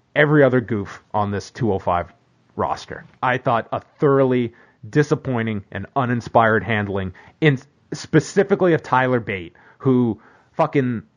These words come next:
lit that TakeOver show on fire, uh, with Pete Dunne earlier this year. And to watch him utilized in this manner just shows such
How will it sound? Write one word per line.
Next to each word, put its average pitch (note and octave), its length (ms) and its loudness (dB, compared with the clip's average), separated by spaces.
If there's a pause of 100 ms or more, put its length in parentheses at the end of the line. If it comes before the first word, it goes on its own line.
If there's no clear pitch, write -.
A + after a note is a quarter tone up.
(320)
lit C#3+ 280 -2
that E3+ 220 0
TakeOver E3 480 0
show A#2+ 260 2
on A2 160 -2
fire, A2+ 580 0 (440)
uh, F#2+ 300 2
with G#2 220 -2
Pete C3+ 220 -2
Dunne A#2 220 0
earlier G2 340 -2
this F#2+ 200 -8
year. E2+ 300 -6 (100)
And B2+ 160 0
to C#3 80 2
watch C3+ 340 0
him C#3 320 0
utilized C3+ 520 0
in G#2+ 160 -4
this B2 240 -2
manner A#2 440 -2 (160)
just C3+ 180 -2
shows A#2+ 240 0
such C#3 480 -2